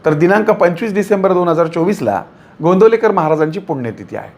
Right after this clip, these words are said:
दिनांक सव्वीस डिसेंबरला सफला एकादशी आहे. तर सत्तावीस डिसेंबरला सोपान काकांची, सासवडच्या सोपान काकांची पुण्यतिथी दिवस आहे. शनिवारी अठ्ठावीस डिसेंबरला शनिप्रदोष आहे.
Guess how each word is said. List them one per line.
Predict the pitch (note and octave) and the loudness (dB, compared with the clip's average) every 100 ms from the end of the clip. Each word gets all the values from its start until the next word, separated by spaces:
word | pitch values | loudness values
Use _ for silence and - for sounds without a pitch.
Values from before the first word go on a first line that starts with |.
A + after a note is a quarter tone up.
| - - - - - - - - | -20 -20 -20 -20 -20 -20 -20 -6
दिनांक | F3 G#3+ A3 A3 | 2 2 2 0
सव्वीस | G#3 G3 F#3+ A3 | 0 2 2 0
डिसेंबरला | G3 G#3 G#3+ G#3 G3+ G3+ G#3 - - | -2 0 2 2 2 2 0 -6 -16
सफला | - D3+ F#3 F3+ | -4 -2 0 2
एकादशी | F3+ F#3 F#3 F#3 F#3+ | 2 2 -2 0 0
आहे. | E3+ G3 - _ - - - - | 0 -4 -12 _ -20 -20 -20 -6
तर | E3 | -4
सत्तावीस | D#3+ F3 - - A#3 | 0 -2 0 0 2
डिसेंबरला | F#3 F3+ F3+ E3+ D3+ A#2 A#2 - - _ - - | 0 -4 -2 0 2 0 -2 -6 -20 _ -14 0
सोपान | F#3 F#3+ A#3 | 2 2 0
काकांची, | G#3+ F#3 D3+ C#3 D#3+ | 0 0 -2 -2 -6
सासवडच्या | D#3+ D3+ D3+ F#3 D#3+ B2+ B2 - | -2 0 0 -2 0 -2 -2 -4
सोपान | E3 E3 F3 | -2 0 0
काकांची | D#3 C#3+ C#3+ E3+ | 0 -2 -4 -4
पुण्यतिथी | E3 D3 C3+ C3 B2+ | -4 -4 -4 -8 -8
दिवस | A#2 G#2 | -8 -8
आहे. | - - - - - - - - - - | -10 -16 -20 -20 -20 -20 -20 -20 -20 -6
शनिवारी | - G3 G#3 F#3 F#3+ - - | 0 2 4 4 2 -4 -6
अठ्ठावीस | C#3 F3 F3 F3+ | -4 -2 -2 -2
डिसेंबरला | E3 F3+ F3 E3+ E3 D#3+ | -4 -4 -2 0 2 0
शनिप्रदोष | - C3+ D3+ E3+ F3+ F#3 | 0 -4 -2 -2 -2 0
आहे. | D#3+ B2 - | -2 -2 -10